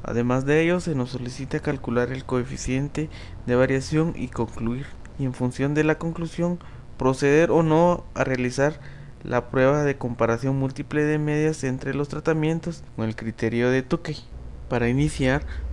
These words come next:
vamos a plantear las hipótesis. En la hipótesis nula, debemos plantear que todos los tratamientos producen el mismo efecto.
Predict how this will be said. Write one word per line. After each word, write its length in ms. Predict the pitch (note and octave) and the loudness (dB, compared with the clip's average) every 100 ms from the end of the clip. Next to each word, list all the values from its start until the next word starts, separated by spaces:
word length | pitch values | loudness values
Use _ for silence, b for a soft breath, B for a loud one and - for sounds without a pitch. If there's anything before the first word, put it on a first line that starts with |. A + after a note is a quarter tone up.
| - | -2
vamos 340 | A#2 A#2+ - | 0 0 0
a 40 | C3 | 0
plantear 480 | C#3 C#3 C3 C3 C3+ | 4 4 6 4 4
las 220 | B2 - | 2 0
hipótesis. 520 | G2+ A#2+ B2+ - - - - | 0 0 0 -4 -6 -4 -2
En 140 | B2 | 0
la 40 | A#2 | 2
hipótesis 600 | A#2 B2 C3+ D3+ E3+ F3 | 2 -2 0 -2 0 4
nula, 400 | E3+ E3+ E3+ F3 B - - - | 4 4 2 0 B -4 -2 2
debemos 400 | B2+ B2 C3 C#3+ | 4 4 4 2
plantear 500 | D#3 D#3 D3+ D3+ D3 | 2 4 4 4 2
que 100 | C#3 | -2
todos 320 | - B2+ C#3+ | 2 4 4
los 120 | D#3 | 2
tratamientos 640 | - E3 D#3+ D3 D3+ D#3+ | 0 0 2 2 2 0
producen 480 | - B2+ A#2+ B2 C3 | 0 0 2 0 2
el 140 | B2 A#2 | 0 0
mismo 260 | A2+ B2 | -2 -2
efecto. 400 | B2+ D#3+ - - | 0 0 -2 -4